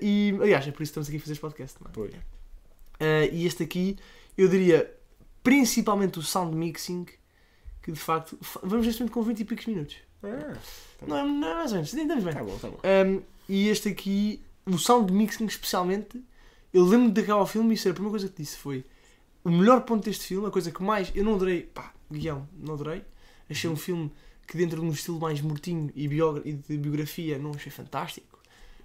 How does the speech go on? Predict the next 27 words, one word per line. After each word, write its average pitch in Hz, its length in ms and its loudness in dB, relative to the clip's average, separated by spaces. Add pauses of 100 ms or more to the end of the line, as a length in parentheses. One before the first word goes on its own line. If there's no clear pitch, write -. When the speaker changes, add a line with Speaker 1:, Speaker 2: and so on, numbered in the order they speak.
Speaker 1:
Não 151 140 -2
adorei 151 180 0
o 139 380 -4
ator - 160 -8
principal, 151 440 -4
o, 139 340 -4
ajuda-me? 160 300 -6 (560)
Speaker 2:
Ryan 104 220 -4
Gosling. 92 320 -10
Speaker 1:
Ryan 143 160 -4
Gosling. 165 340 -6 (260)
Adorei 147 260 0
a 151 40 0
cara, 156 200 -4
estou 143 180 -8
a - 40 -18
gozar. 127 220 -10 (300)
Eh, 151 140 0
não 170 180 4
adorei 165 300 4
o 160 80 2
Ryan 156 200 0
Gosling, 170 280 -2
mas 190 200 6
achei 185 260 2
o 160 80 0
som 196 460 2